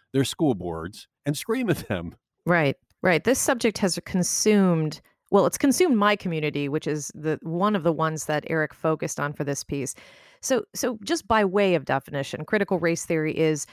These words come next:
Speaker 2: a series of concepts that focus on whether the government and justice system provide fair outcomes regardless of ethnicity. And the theory is kind of, it's based on the idea that racism is baked into institutions instead of just a result of individual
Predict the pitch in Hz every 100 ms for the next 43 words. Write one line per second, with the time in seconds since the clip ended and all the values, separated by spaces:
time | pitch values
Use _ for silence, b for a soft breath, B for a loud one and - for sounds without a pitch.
0 | B B - - 180 165 160 151 151 -
1 | 156 151 156 143 - 151 - 160 151 156
2 | - 151 151 156 156 156 139 - 156 156
3 | 160 151 151 147 151 151 - 156 - 156
4 | - 151 147 151 143 143 139 - 160 151
5 | - 151 - - 151 - 151 143 143 147
6 | 143 139 139 - 196 - - 131 156 B
7 | B 190 180 - 214 214 208 180 170 -
8 | 175 180 170 b b b b b - 214
9 | - - 294 294 - 240 214 185 170 165
10 | 156 156 160 160 175 160 156 143 139 160
11 | 151 - - 160 156 - 147 147 - 156
12 | 160 143 - 147 147 147 160 151 135 151
13 | - - - 165 165 151 147 139 - 147
14 | 143 139 160 165 147 156 143 135 131